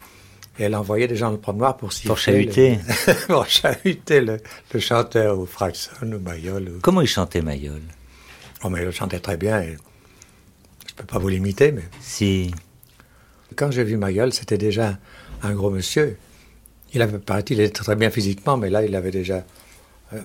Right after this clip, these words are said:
Speaker 1: beaucoup de, de, d'embonpoint. Mais je le trouvais merveilleux, il détaillait ses chansons merveilleusement.
Speaker 2: Quel genre de chansons chantait-il ?
Speaker 1: Oh, Cousine, c'est, c'est ravissant.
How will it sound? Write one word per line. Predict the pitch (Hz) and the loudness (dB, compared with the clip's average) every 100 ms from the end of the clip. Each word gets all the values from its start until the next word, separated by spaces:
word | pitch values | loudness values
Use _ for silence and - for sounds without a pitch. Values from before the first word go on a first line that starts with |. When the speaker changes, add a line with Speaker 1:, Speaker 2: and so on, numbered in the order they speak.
| - | -12
Speaker 1:
beaucoup | 104 - | -10 -6
de, | 98 90 | -4 -6
de, | - | -8
d'embonpoint. | 90 90 87 90 85 - 107 123 143 - - - - - - | -8 -8 -4 -6 -6 -4 -2 0 -4 -14 -20 -20 -20 -16 -6
Mais | |
je | 90 | -4
le | 87 | -4
trouvais | - 87 | -4 -2
merveilleux, | 87 82 92 120 | -2 -2 2 2
il | |
détaillait | 98 92 90 92 | 2 0 0 0
ses | 90 95 | -2 -6
chansons | 92 85 - 98 | -10 -10 -8 -8
merveilleusement. | 87 87 85 92 104 131 92 - _ - _ - | -8 -10 -12 -10 -6 -6 -6 -12 _ -20 _ 2
Speaker 2:
Quel | 107 | 2
genre | 107 104 | 4 2
de | 98 | 2
chansons | 101 92 - | -2 -4 -6
chantait-il ? | 101 95 90 87 - 90 95 - _ _ _ _ _ _ _ - - | -6 -8 -8 -10 -10 -12 -14 -20 _ _ _ _ _ _ _ -16 -10
Speaker 1:
Oh, | 85 85 85 82 80 - - - - | -8 -8 -8 -10 -14 -20 -20 -20 -10
Cousine, | - 123 95 101 95 87 | 2 2 2 0 0 -4
c'est, | - 98 - | -10 -12 -10
c'est | - | -10
ravissant. | 87 98 - 131 | -8 -6 -2 -2